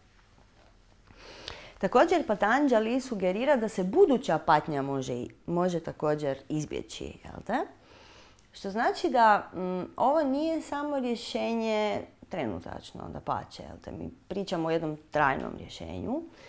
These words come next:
I, e, buduća patnja se može izbjeći i to je, jel te, me-, metoda za to je nenasilje.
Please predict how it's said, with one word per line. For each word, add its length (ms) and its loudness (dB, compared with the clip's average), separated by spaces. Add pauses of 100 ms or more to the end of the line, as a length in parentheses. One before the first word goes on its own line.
(480)
I, 360 -2
e, 180 0
buduća 460 0
patnja 460 4
se 140 -2
može 440 2 (100)
izbjeći 800 0
i 140 2
to 380 2
je, 220 6
jel 140 2
te, 100 -8
me-, 260 -2
metoda 440 0
za 120 -8
to 200 -6
je 60 -6
nenasilje. 840 -8